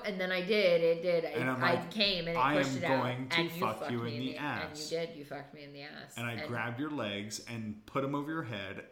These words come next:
Speaker 2: and I, yeah.
Speaker 1: This was the middle of the afternoon with the children downstairs watching television.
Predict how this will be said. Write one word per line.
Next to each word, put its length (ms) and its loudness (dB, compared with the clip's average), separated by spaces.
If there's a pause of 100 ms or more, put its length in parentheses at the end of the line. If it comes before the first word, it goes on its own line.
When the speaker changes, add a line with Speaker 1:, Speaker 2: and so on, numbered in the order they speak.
Speaker 2:
and 160 -8
I, 160 -6 (480)
yeah. 360 -8
Speaker 1:
This 240 0
was 100 -8
the 80 0
middle 400 2
of 140 -4
the 160 -8
afternoon 600 -8
with 160 -6
the 80 -10
children 440 -12
downstairs 500 -12
watching 400 -12 (180)
television. 600 -16